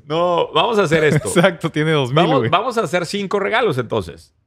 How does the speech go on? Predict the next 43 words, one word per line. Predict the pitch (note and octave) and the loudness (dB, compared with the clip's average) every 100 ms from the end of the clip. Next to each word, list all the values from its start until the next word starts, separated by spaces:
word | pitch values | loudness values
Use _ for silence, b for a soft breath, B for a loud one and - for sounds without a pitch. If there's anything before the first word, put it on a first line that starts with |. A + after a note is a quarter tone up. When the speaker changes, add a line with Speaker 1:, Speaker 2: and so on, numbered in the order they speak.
| _ _ _ - | _ _ _ -4
Speaker 2:
Ok. | B2 | 2
Speaker 1:
Vam-, | B2+ - - | 2 0 -6
en, | D#3+ D#3+ | -4 -4
en, | D#3+ E3 F3 | -2 -2 -2
en, | F3+ B3 D4 - | -4 -4 -6 -6
en, | D#3+ F#3+ B3+ A3 | -2 0 0 -2
en | E3+ D3 | -2 0
YouTube, | C#3 D#3 - E3 F#3 - | 2 0 0 -2 -2 -6
este, | G#2+ G#2 - G#2+ | -4 -4 -2 -2
porque | - G2+ A#2 A2+ | -2 0 2 2
en | A#2 | 0
las | B2+ C3 | 0 0
otras | E3+ D3+ | -2 -2
plataformas | D3+ A2 G#2 C3+ C3+ | -2 -2 0 -2 -2
no | |
nos | C3+ | -4
pueden | A#2+ C3 | -4 -4
dejar | A#2 | -2
los | A#2 - | -4 -4
comentarios. | F#2+ F#2+ G2 - | -6 -2 -4 -2
Ah, | A#2 | -2
y | A#2+ | 2
ahorita | C#3 D3 | 2 2
te | |
voy | C3+ | 0
a | C3 | 0
decir | C3 | -2
otra | A#2+ G2 | -4 -2
cosa, | F#2 | -4
pero | - - | -4 -2
en | D#3+ | -2
YouTube | F#3+ F3+ D#3+ D#3 - | 0 0 0 -4 -6
vayan | G#2 C3 F3 F3+ | -2 0 0 -2
a | |
dejar | C#3+ C#3+ C#3+ | 0 0 -2
la | A#2+ A#2+ | 0 -2
fecha | - F3 - | 0 -2 0
exacta | E3+ - - - E3+ - _ _ _ _ _ _ _ _ _ - | -2 -2 -6 -8 -12 -12 _ _ _ _ _ _ _ _ _ -4
de | A2+ | 0
nacimiento | C3 B2 C3 C3+ D#3+ D#3+ F#3 | 2 0 0 0 0 0 2
de | C#3 | 2
Ricardo | A2+ C3 C3+ | 2 0 -2
Moreno, | B2+ A2 D3+ E4 | 0 -2 -4 -8